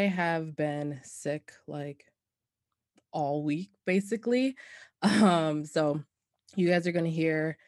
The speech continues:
the nasaliness of my voice, but I am going to get this goddamn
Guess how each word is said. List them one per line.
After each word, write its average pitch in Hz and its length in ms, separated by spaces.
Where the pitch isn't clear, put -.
the 156 460
nasaliness 156 1200
of 143 120
my 151 200
voice, 208 500
but 180 380
I 170 120
am 175 140
going 160 260
to 156 40
get 151 220
this 151 320
goddamn 165 880